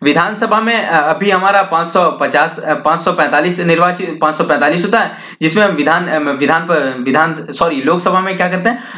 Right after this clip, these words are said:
दो को हम मनोनीत करता है राष्ट्रपति, आर्टिकल, अ, थ्री थ्री वन के तहत, और, अ, विन-, राज्यसभा जो होता है अपर house, उसमें बारह मनोनीत किया जाता है। तो उसमें बारह मनोनीत किया जाता है, वो, अ, आर्ट से होते हैं, किसी चीज से होते हैं जिसमें वो expert होते हैं, ठीक है।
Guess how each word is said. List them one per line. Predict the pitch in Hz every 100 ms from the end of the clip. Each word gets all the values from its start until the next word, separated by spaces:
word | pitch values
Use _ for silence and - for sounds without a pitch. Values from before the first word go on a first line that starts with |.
| 156
दो | 135 220
को | 233
हम | 208 151
मनोनीत | 139 151 190
करता | - 226 240
है |
राष्ट्रपति, | 233 240 - 220 208 123 - - -
आर्टिकल, | 151 156 180 196
अ, | 160 151 -
थ्री | 175 175
थ्री | 190
वन | 190 202
के |
तहत, | 214 220 - 127 123 - - - -
और, | 156 151
अ, | - 156 147 135 123 120 - _ _ -
विन-, | 143 135 135 127 139
राज्यसभा | 160 180 196 202
जो | 214
होता | 214 240
है | -
अपर | 151 190
house, | 180 151
उसमें | 147 - 131
बारह | 127 139
मनोनीत | 156 160 165 170
किया | 165 160
जाता | 156 156
है। | 147 - - - -
तो | 185
उसमें | 185 226 185
बारह | 170 196 202
मनोनीत | 208 208 208
किया | 220
जाता | 214 190
है, |
वो, | 147 147 147
अ, | 139
आर्ट | 139 - 147 156 156
से | 185
होते | 170 175
हैं, | 180
किसी | 147 151
चीज | 147 160
से | 175
होते | 170 180
हैं |
जिसमें | 139 160 151
वो | 135 127 147
expert | 139 - 165
होते | 165 160
हैं, | 147 143 - - _ _ -
ठीक | 233
है। | 240 -